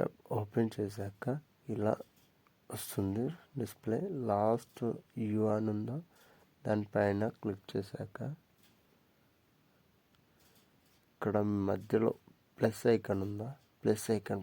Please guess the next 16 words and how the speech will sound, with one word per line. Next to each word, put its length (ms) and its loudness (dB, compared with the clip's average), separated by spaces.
క్లిక్ 260 -12
చేయండి, 400 -14
క్లిక్ 280 2
చేయండి. 360 -6
ప్లస్ 240 -4
ఐకాన్ 320 -2
క్లిక్ 320 -2
చేశాక 420 0
ఇక్కడ 240 -4
మీ 140 4
ఛానల్ 420 2
గ్రోత్, 600 2
వీడియో 320 2
షార్ట్స్, 360 -2
లైవ్ 240 -2
పోస్ట్స్ 420 0